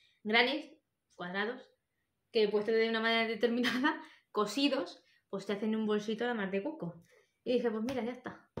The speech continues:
Y ayer, ayer, justamente ayer, domingo, porque hoy es día diecisiete de julio, se, eh, es el cumpleaños de mi, de mi prima y una amiga, o sea que feliz cumpleaños, no creo que me veáis, que me veáis, porque creo que no me veis, pero da igual.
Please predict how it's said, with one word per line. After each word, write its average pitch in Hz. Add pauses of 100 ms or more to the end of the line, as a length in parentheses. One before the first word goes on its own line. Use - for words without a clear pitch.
(440)
Y 285
ayer, 269
ayer, 240
justamente 247
ayer, 254 (180)
domingo, 262 (960)
porque 202
hoy 208
es 208
día 202
diecisiete 202
de 185
julio, 240 (480)
se, 220
eh, 220
es 202
el 220
cumpleaños 214
de 214
mi, 208
de 220
mi 214
prima 233
y 254
una 226
amiga, 190
o 196
sea 196
que 190 (840)
feliz 233
cumpleaños, 240
no 247
creo 254
que 247
me 240
veáis, 240
que 240
me 220
veáis, 214
porque 190
creo 190
que 180
no 175
me 175
veis, 208
pero 165
da -
igual. -